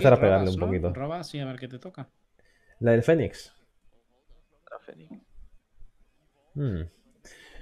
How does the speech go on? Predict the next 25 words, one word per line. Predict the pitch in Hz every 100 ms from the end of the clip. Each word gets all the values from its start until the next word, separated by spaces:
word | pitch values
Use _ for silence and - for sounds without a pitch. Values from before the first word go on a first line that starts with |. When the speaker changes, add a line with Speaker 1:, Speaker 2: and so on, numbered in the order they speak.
| - -
Speaker 1:
A | -
la | 117
del | 127
Fénix | 190 233
le | 208
puede | 165
sacar | 151 131
partido | 110 104 107 98
en | 101
este | 101
enfrentamiento. | 107 107 101 98 95 95 92 _ - _ _ _ _ _ _ _ _ _ _ 123 107 _ _ _ _ _ _ _ _ _ _ _ _ _ _ _ _ _ _ _ _ - - - _ _ _ _ _ _
Speaker 2:
Pero | 139 127
en | 123
este | 147 175
turno | 151 156 151 160 165 165
exacto, | 151 160 151 _ - 185 185 190 - -
matas | 135 160 147
a | 135
un | 123
Wilber | 135 156 180 180
para | 135 120
dejar | 110 - 131
un | 131
ocho | 127 - 131
ocho. | 143 143 170 190